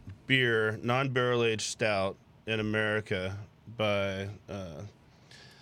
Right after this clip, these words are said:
a leading beer magazine.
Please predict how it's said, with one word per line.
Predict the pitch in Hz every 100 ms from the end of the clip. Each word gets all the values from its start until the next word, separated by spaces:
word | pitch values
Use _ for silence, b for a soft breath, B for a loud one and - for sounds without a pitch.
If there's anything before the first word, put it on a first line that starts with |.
| B B B - - - -
a | 98
leading | 101 120 123 123 95 101
beer | 107 110 113
magazine. | 104 101 113 101 85 69